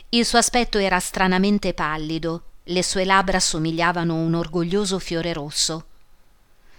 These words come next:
Sembrava stanco e sedeva appoggiata alla schiena e scherzava indifferentemente con l'impugnatura di un pugnale. Ai suoi piedi sull'erba c'era un cappello piumato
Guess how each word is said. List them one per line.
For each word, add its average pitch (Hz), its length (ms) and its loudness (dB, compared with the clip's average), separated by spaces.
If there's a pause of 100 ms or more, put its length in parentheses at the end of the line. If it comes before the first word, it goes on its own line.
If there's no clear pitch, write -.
(500)
Sembrava 247 520 4
stanco 165 720 0 (200)
e 196 140 2
sedeva 202 580 2
appoggiata 175 580 -2
alla - 140 -2
schiena 247 520 2
e 185 100 0
scherzava 170 680 2
indifferentemente 185 1000 0
con 180 160 -2
l'impugnatura 190 760 0
di 180 120 -4
un 170 120 0
pugnale. 160 640 -4 (1080)
Ai 208 180 4
suoi 220 240 2
piedi 180 340 0
sull'erba 175 760 0 (280)
c'era 233 280 6
un 208 140 6
cappello 226 480 0
piumato 170 760 -2